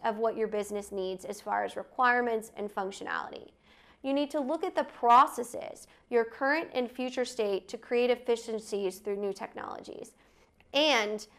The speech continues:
you need to look at your people. Is your culture ready for a new technology? What is the perception around that to-, new technology? And how will you effectively communicate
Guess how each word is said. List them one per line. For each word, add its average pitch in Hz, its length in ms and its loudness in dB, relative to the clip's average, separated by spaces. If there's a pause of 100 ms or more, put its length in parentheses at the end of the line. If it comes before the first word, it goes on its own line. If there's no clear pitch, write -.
(120)
you 262 100 0
need 262 160 4
to 262 80 2
look 226 160 4
at 220 60 -2
your 214 160 4
people. - 560 -8 (360)
Is 285 160 2
your 339 180 2
culture 254 800 0 (120)
ready 220 580 4 (120)
for 233 180 4
a 220 60 4
new 208 120 2
technology? 196 720 -8 (280)
What 294 120 2
is 339 120 0
the 294 140 -2
perception - 1000 0 (160)
around 226 280 4
that 202 180 -4
to-, - 180 -12 (340)
new 240 200 2
technology? 196 760 -6 (300)
And 269 100 0
how 277 360 4
will 359 160 2
you 302 180 0
effectively 247 680 0
communicate 220 840 -2